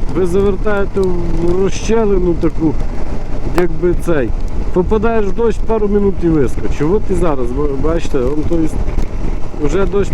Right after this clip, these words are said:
перестає, вже накапає, накапає, зараз пару метрів його не буде. Тут з цим дуже не вгадаєш. У нас вже в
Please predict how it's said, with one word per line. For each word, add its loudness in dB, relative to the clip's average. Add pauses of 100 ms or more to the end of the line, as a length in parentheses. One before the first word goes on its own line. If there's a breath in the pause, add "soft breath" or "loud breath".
перестає, 0
вже 0
накапає, 0
накапає, 0
зараз 0
пару 0
метрів 0
його 2
не 2
буде. -2 (720)
Тут 2
з -2
цим 2
дуже 2
не 2
вгадаєш. 0 (220)
У 4
нас 2
вже 2
в 0